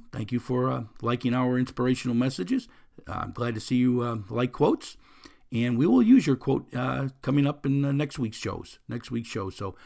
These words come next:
her quote is from Arthur Ashe. It says, "Start where you are, use what you have, and do what you know."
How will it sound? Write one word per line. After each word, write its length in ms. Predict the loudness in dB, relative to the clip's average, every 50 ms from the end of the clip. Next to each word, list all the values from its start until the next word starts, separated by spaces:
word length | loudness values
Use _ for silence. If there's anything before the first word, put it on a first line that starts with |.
| -20 -10 -4
her 120 | -2 -2
quote 300 | 2 6 6 6 6 6
is 80 | 2 2
from 160 | 2 4 4
Arthur 280 | 4 4 2 2 0 2
Ashe. 280 | 2 0 0 -2 -4
It 100 | -6 -6
says, 240 | -4 -4 -4 -4 -4 -10 -18 -20 _
"Start 360 | -14 -8 -2 0 0 2 4
where 100 | 4 4
you 180 | 4 4 4
are, 260 | 4 2 0 -2 -4 -8 -18 -20 -20 -20 _ _ _ _ _ _ _ _ -20 -20 _ -10
use 280 | -4 0 2 2 2 4
what 220 | 4 2 4 2
you 60 | 2
have, 440 | 2 2 2 0 -2 -4 -8 -12 -16 -20 -20 -20 -20 _ _ _ _ _ _ _ _ _ -8
and 140 | -6 -4 0
do 120 | 2 2
what 280 | 2 2 -2 -4 -4 -2
you 80 | 0
know." 300 | 0 0 -2 -4 -8 -12